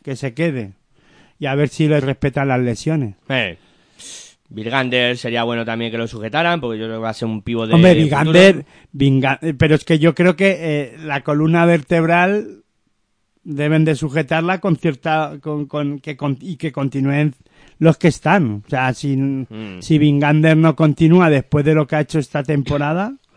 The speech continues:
Speaker 1: porque ha cre-, ha dado un pasito más.
Speaker 2: Sí,
Speaker 1: Está
Speaker 2: incluso
Speaker 1: siendo un jugador bastante importante.
Speaker 2: Andrés Feliz también, que ha hecho un
Speaker 1: Claro,
Speaker 2: buen final,
Speaker 1: por eso.
Speaker 2: sí, sí.
Speaker 1: A ver, yo creo que hay jugadores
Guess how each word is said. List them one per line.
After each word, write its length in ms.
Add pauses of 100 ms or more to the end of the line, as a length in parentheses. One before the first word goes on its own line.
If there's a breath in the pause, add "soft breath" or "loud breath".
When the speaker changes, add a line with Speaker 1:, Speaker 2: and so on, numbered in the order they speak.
(160)
Speaker 1:
porque 220
ha 100
cre-, 200
ha 120
dado 140
un 80
pasito 420
más. 420 (320 soft breath)
Speaker 2:
Sí, 340 (220)
Speaker 1:
Está 280
Speaker 2:
incluso 140
Speaker 1:
siendo 220
un 60
jugador 320
bastante 420
importante. 680
Speaker 2:
Andrés 280
Feliz 340
también, 340
que 60
ha 80
hecho 180
un 40
Speaker 1:
Claro, 300
Speaker 2:
buen 100
final, 160
Speaker 1:
por 120
eso. 320
Speaker 2:
sí, 60
sí. 80
Speaker 1:
A 180
ver, 260
yo 140
creo 160
que 80
hay 160
jugadores 800